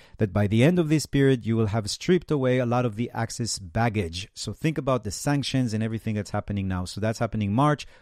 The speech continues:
August, and December. So we're seeing it this whole year. The other biggest thi-, bigger even than that, is the fact that Uranus, the planet of unpredictable, crazy energy, is moving on top of the rising sign of Ukraine. And this is kind of important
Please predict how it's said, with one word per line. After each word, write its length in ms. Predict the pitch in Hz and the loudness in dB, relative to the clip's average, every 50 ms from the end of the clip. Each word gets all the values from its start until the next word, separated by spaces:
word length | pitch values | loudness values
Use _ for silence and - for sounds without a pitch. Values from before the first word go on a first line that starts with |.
| _ _ - | _ _ 0
August, 400 | 131 131 123 110 127 117 - - | 2 2 2 2 0 -2 -2 -4
and 100 | 113 98 | -4 -4
December. 440 | 104 104 - - 113 110 92 95 90 | -4 -4 -4 -4 -4 -4 -4 -6 -8
So 160 | - - 107 | -6 -6 -6
we're 100 | 101 104 | -6 -4
seeing 300 | 98 - - 143 143 135 | -4 -4 -2 -2 0 -2
it 140 | 127 - - | -2 -4 -4
this 200 | 110 98 - - | -6 -8 -8 -6
whole 260 | - - 117 113 104 | -4 -2 -2 -2 -2
year. 320 | 95 95 104 104 92 73 - - - - - - - - - - _ - - - | -2 -2 0 0 -2 -2 -6 -10 -20 -20 -20 -20 -20 -20 -20 -20 _ -20 -6 0
The 120 | 110 113 | 4 6
other 200 | 127 185 220 190 | 8 10 10 10
biggest 540 | 120 87 82 92 202 240 277 247 - - - | 10 8 6 6 6 6 4 2 0 -2 -4
thi-, 220 | 135 135 - 127 | -6 -6 -4 -4
bigger 340 | 110 85 98 208 240 240 202 | -2 2 4 4 4 6 4
even 240 | 151 127 104 113 101 | 4 4 2 2 0
than 160 | 101 98 95 | 0 0 0
that, 260 | 113 175 190 147 - - | 0 -2 -2 -4 -6 -4
is 160 | - 143 120 | -4 -4 -2
the 100 | 107 123 | 0 -2
fact 240 | 110 - 143 143 131 | -2 0 -2 -2 -2
that 180 | - 120 - - | -2 -6 -4 -2
Uranus, 400 | 120 110 117 131 143 139 131 - | 0 2 2 2 2 0 -2 -4
the 120 | - - | -6 -6
planet 300 | - - 123 120 113 - | -4 -2 -2 -2 -2 -2
of 100 | 110 92 | -6 -6
unpredictable, 720 | - 147 135 123 - 123 107 117 110 - - 101 98 104 95 | -4 -4 -4 -4 -2 -4 -4 -4 -6 -6 -8 -6 -6 -6 -6
crazy 420 | - - 117 117 104 95 101 110 | -2 0 0 0 0 0 0 0
energy, 380 | 147 185 180 151 117 117 117 - - - - - - - | 0 0 0 0 0 -2 -2 -4 -6 -14 -20 -20 -4 0
is 200 | 127 135 123 127 | 2 2 4 4
moving 360 | 147 165 175 156 160 160 147 | 4 4 4 4 4 2 2
on 160 | 135 131 123 | 2 2 0
top 380 | - - 190 190 160 123 - - - - _ _ _ - - | 0 0 2 4 4 4 2 -2 -8 -12 _ _ _ -6 0
of 400 | 127 127 127 123 113 - - - | 2 4 4 4 2 -2 -10 -12
the 300 | - 110 98 110 123 117 | -10 -6 0 4 4 4
rising 520 | 110 110 120 131 135 127 107 107 117 107 98 | 6 6 4 4 4 2 2 0 0 -2 -2
sign 520 | - - - 104 101 98 101 98 101 110 - | -2 -2 0 2 2 4 4 2 2 0 0
of 180 | - 110 95 95 | 0 0 2 2
Ukraine. 480 | 98 98 - - - 101 92 90 90 - - | 0 0 0 0 0 0 0 0 -2 -4 -6
And 160 | 98 98 98 | -6 0 4
this 260 | 165 240 247 - - | 4 4 4 4 0
is 120 | 214 180 | -4 -4
kind 280 | - - 156 147 143 139 | -4 -4 -2 -2 0 0
of 80 | 127 120 | 0 -2
important 500 | 120 110 - - 98 95 90 87 80 | -2 -2 -2 -4 -4 -4 -4 -6 -10